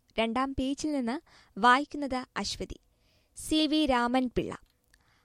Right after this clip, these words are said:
ആയിരത്തി എണ്ണൂറ്റി അൻപത്തിയെട്ട് മെയ് പത്തൊൻപതിന് തിരുവനന്തപുരം കൊച്ചുകണ്ണാർ വീട്ടിൽ പനവിളാകത്ത് നീലകണ്ഠ പിള്ളയുടെയും കണ്ണങ്കര പാർവതി പിള്ളയുടെയും മകനായി ജനനം. സംസ്കൃത ആയുർവേദ താന്ത്രിക പഠനങ്ങൾക്കൊപ്പം സി വി രാമൻപിള്ള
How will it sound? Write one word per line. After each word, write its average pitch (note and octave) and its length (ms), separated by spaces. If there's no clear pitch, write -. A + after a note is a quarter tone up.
ആയിരത്തി D4+ 420
എണ്ണൂറ്റി D4+ 360
അൻപത്തിയെട്ട് A3+ 800
മെയ് A#3+ 300
പത്തൊൻപതിന് B3 680
തിരുവനന്തപുരം D#4+ 600
കൊച്ചുകണ്ണാർ C#4+ 680
വീട്ടിൽ A#3+ 300
പനവിളാകത്ത് C4+ 760
നീലകണ്ഠ C#4 560
പിള്ളയുടെയും G#3+ 560
കണ്ണങ്കര E4 440
പാർവതി C4+ 460
പിള്ളയുടെയും C4+ 480
മകനായി A3 360
ജനനം. F#3+ 380
സംസ്കൃത E4 640
ആയുർവേദ C#4+ 520
താന്ത്രിക C4 440
പഠനങ്ങൾക്കൊപ്പം B3 760
സി C#4+ 240
വി D4 140
രാമൻപിള്ള C#4 580